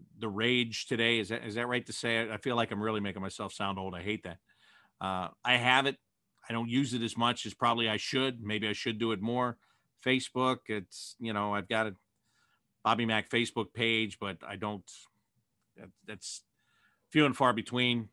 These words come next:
when I do something on there, quite honestly. Uh, again, should I do more? Probably. If I was doing more personal branding, I would. And that's what it's about today in many cases. But I just like to use it to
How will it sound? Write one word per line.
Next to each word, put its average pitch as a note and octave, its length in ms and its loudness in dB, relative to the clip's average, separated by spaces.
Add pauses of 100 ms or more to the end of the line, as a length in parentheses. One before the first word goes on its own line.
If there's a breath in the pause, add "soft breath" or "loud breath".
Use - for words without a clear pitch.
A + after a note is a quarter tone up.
(420)
when A2 140 -6
I G#2+ 80 -2
do A2 160 -2
something G#2+ 400 -4
on G#2+ 180 2
there, G#2+ 340 0
quite A2 240 0
honestly. G#2 600 -2 (180)
Uh, G2+ 340 -6
again, D3+ 300 4
should B2+ 200 0
I C3 60 4
do C#3 180 0
more? C#3+ 180 0
Probably. A#2 480 2
If - 380 -10
I C#3+ 80 6
was C3+ 140 0
doing D#3+ 240 4
more C3+ 140 2
personal D#3 400 2
branding, C3+ 480 2
I A#2+ 160 4
would. A#2 420 0 (600)
And A2 420 0
that's A#2 460 0
what A2+ 180 -2
it's - 140 -8
about G#2+ 320 2
today A2+ 440 0 (120)
in G#2 260 -4
many G#2+ 200 -2
cases. G#2+ 460 -4
But A#2+ 220 0
I D3 140 2
just G#3 200 -6
like C#3+ 180 2
to B2 80 -2
use A2+ 280 0
it A2+ 120 -6
to G#2 180 -2